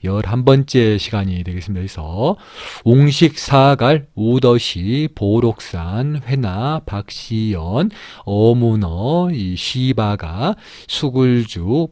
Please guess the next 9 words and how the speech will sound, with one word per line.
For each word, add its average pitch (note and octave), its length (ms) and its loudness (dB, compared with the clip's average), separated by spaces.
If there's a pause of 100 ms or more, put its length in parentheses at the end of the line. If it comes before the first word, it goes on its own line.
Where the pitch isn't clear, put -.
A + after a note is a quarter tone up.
비칙, A2+ 680 0 (380)
처거지러, C3+ 880 2
구르것으로 B2 920 -2
되어 F#2 440 -6
있습니다. F#2+ 280 -8
그래서 G2 540 -2 (1120)
자, A2 400 2
이렇게 C#3 760 6
우와 D#3 840 6